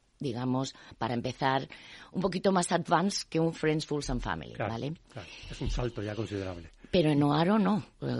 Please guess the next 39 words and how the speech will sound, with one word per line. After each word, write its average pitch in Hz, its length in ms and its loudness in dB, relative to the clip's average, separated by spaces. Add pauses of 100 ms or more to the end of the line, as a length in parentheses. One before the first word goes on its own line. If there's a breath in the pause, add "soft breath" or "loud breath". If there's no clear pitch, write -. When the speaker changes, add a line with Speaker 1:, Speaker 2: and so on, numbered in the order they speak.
(120)
Speaker 1:
Nodal 113 300 -2
Block, 165 440 0
que 110 120 -8
luego 107 240 -6
lo 113 80 -6
cambiamos 110 400 -6
el 113 80 -8
nombre 107 260 -8
a 110 80 -8
Oaro, 117 460 -4
Speaker 2:
Sí. 104 220 -2
Speaker 1:
eso 110 520 -6
fue - 180 -8
muy 117 200 2
duro, 113 260 0 (240)
muy 113 240 -2
duro 123 280 -2
porque, 95 1160 -8
de 98 100 -6
hecho, 104 140 -6
no 113 80 -2
encontramos 90 380 -8
financiación 67 480 -12
en 55 100 -16
España. 90 400 -18 (560)
Nos 120 160 -4
Speaker 2:
Y 135 40 -4
Speaker 1:
fuimos 107 220 -4
fuera. - 320 -14
Speaker 2:
os 139 160 -8
habéis 120 140 -6
tenido 120 160 -2
que 110 60 -4
ir 98 80 -8
fuera, 85 240 -10
¿no? 95 100 -12
Speaker 1:
Nos 127 140 -2
fuimos 123 340 -4
fuera 151 540 -4